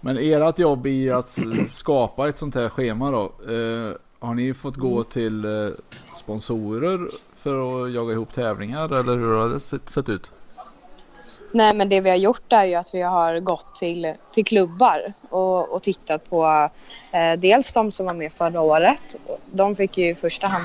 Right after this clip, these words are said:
Speaker 3: frågan och där var det då några som valde att inte, eh, fortsätta. Så då fick vi helt enkelt titta på vilka har funnits med på touren tidigare, vilka har anläggningar som passar till Swedish Golf Tour. Och,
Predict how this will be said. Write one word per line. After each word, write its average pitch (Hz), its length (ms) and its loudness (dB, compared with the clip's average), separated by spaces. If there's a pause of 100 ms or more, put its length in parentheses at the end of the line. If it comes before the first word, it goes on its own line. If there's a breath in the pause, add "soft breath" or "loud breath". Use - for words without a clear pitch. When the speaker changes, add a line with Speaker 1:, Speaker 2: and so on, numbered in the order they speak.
Speaker 3:
frågan 175 480 4 (140)
och 208 120 -2
där 185 180 6
var 190 140 4
det 185 100 6
då 175 160 2
några 156 320 2
som 165 180 -10
valde 147 260 0
att 160 100 -4
inte, 151 440 0 (540 loud breath)
eh, 147 300 4
fortsätta. 202 720 2
Så - 200 0
då 208 160 2
fick 214 200 -2
vi 208 100 0
helt 190 220 2
enkelt 175 240 -2
titta 175 260 -4
på 170 200 0
vilka 180 300 0
har 180 140 0 (160)
funnits 175 440 -2
med 180 260 0
på 233 80 2
touren 170 360 0
tidigare, 165 640 4 (320 loud breath)
vilka 196 300 4
har 180 160 6
anläggningar 170 800 0
som 202 200 0
passar 175 520 2
till 170 260 -2
Swedish 160 420 -6
Golf 151 280 -2
Tour. 196 280 2 (640 loud breath)
Och, 185 320 4